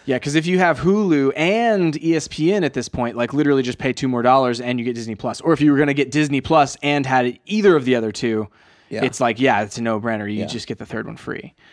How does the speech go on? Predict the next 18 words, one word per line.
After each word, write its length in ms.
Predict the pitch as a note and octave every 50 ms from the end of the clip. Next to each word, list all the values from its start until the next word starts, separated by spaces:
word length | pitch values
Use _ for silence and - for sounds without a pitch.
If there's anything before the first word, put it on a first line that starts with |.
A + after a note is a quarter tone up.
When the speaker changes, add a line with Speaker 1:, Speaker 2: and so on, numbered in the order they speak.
| _ _ _
Speaker 2:
Um, 480 | - C#3+ D3 C#3+ C#3 C3 A#2 A2 A#2 - _
that's 180 | C#3 D#3 D#3+ A3
what, 160 | F#3+ - -
uh, 220 | A#2 - - -
so 440 | - - - E3 D3 - - - - _
what's 360 | - B2+ C#3 C3+ - - - -
interesting 400 | C#3 D#3 D#3 - - - D3 C3+
to 80 | B2+ B2
me 460 | A#2+ A#2 A2+ A2 G#2 G#2+ A#2 C3 - -
is 160 | F#2+ G#2+ -
that 220 | A#2+ A2 - -
they 80 | A#2 A2
don't 180 | A2 G#2 G#2
have, 460 | A2+ G#2+ G#2 G2+ G2+ G2 F#2+ F2+ - - _ _ _ _ -
they 220 | A2+ A#2+ A2+ G#2+
haven't 220 | G#2 G2+ G#2 F#2+ E2+
said, 380 | - A2 G#2 G2+ F#2+ F#2+ - - _ _
like, 220 | - G#2 G2 -